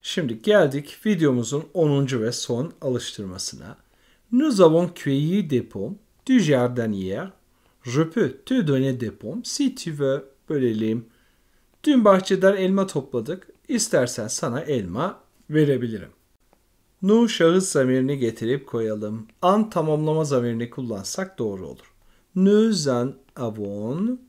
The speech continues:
cueilli. Şu kısmı alalım. Du jardin, bahçeden.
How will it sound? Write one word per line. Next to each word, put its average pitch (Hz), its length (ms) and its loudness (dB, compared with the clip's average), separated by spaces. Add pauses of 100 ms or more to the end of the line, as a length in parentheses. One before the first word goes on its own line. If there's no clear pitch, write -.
(2250)
cueilli. 117 800 -2 (480)
Şu - 240 -8
kısmı 175 320 0
alalım. 135 500 0 (120)
Du 226 40 0
jardin, 131 600 -4 (140)
bahçeden. 101 800 -10